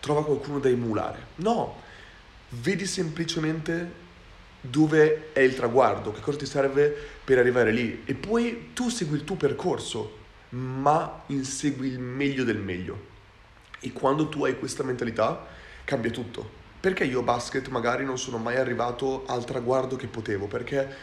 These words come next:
giocando comunque a basket in una realtà come quella di Ferrara,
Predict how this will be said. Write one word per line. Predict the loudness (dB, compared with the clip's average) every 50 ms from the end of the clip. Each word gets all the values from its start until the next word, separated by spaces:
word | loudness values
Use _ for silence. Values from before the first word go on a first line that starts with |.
| -16 -18 -18 -12
giocando | -8 -6 -4 -2 -2 0 0 -2
comunque | -2 -2 -4 -6 -4 -4 -2
a | 0
basket | 0 -2 -2 -4 -6 -6 -6 -4
in | -4 -4
una | -2 0
realtà | 0 0 0 -2 -4
come | -4 -6 -6 -4
quella | -2 -2 -2 -2
di | -4
Ferrara, | -4 -6 -4 -2 -2 -2 0 0 0 0 -2